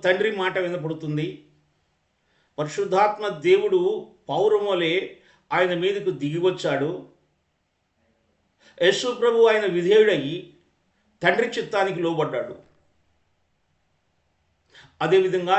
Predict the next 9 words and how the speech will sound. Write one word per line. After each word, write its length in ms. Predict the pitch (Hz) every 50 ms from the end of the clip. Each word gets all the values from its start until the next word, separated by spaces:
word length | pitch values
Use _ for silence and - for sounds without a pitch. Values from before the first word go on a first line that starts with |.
| 202 196 190
ఈ 20 |
భూమి 260 | 175 156 147 202 208 208
మీద 140 | 202 190 180 175 170
ఆయన 180 | 175 180 180 185 196 208 208 202 - _ _ _ _ _ _ _ _ _ _ _ _ _ _ _ _ _ _ _ _ _ _ _ _ _ _ _ _ _ _ _ -
తండ్రికి 360 | 165 185 185 226 262 262 - 220
ఇష్టమైన 400 | 190 - - 220 220 220 214 208 175 151
జీవితం 260 | 185 190 185 196 190 175
జీవించాడు. 600 | 160 151 165 160 165 160 151 - 151 131 123 117 110 - - _ _ _ _ _ _ _ _ _ _ _ _ _ _ _ _ _ _ _ _ _ _ 214 214 208 _ _ _ _ _ _ _ _ _ _ _ _ _ _ _ _ -
తర్వాత 420 | 160 165 180 185 180 170 160 -